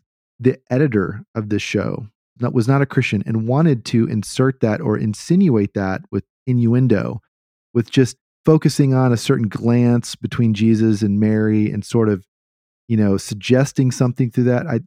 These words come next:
I think, uh, you know, I'm a video editor, so I, I know the power of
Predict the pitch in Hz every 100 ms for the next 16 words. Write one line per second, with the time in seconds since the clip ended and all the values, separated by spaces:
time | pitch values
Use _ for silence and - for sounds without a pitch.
0 | _ 120 - 139 127 131 107 104 151 117
1 | 123 160 135 147 147 147 143 147 139 117
2 | 107 - 113 110 107 120 127 123 110 -
3 | 139 147 143 113